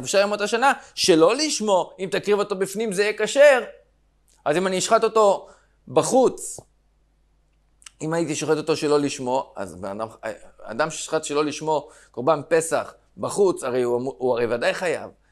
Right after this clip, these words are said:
אז למה אם הוא שחט לשם פסח הוא יהיה פטור? תאמר, הואיל והוא יכול, ואם הוא היה מקריב את זה שלא לשמו, הוא היה חייב, אז גם כשהוא מקריב את זה לשמו, שיהיה חייב.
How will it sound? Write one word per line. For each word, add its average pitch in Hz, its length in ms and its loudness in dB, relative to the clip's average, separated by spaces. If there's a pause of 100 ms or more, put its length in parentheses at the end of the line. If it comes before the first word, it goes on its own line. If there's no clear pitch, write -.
(140)
אז 104 140 -10
למה 170 220 2
אם 220 40 -4
הוא 220 100 -6
שחט 185 360 -2
לשם 175 380 -4
פסח 175 280 -2
הוא 165 100 -2
יהיה 156 100 2
פטור? 156 460 -4 (1700)
תאמר, 180 540 4 (1300)
הואיל 180 580 2 (960)
והוא 151 340 0
יכול, 151 320 4 (100)
ואם 160 240 -2
הוא 156 80 0
היה 156 80 2
מקריב 156 320 -2
את 151 120 0
זה 151 120 2
שלא 160 280 4
לשמו, 202 720 4
הוא 143 100 -2
היה 156 140 4
חייב, 196 340 6
אז 151 100 -2
גם 190 140 0
כשהוא 196 160 -4
מקריב 202 220 0
את 185 60 -4
זה 202 80 -2
לשמו, 185 320 -2
שיהיה 156 260 -2
חייב. 143 340 0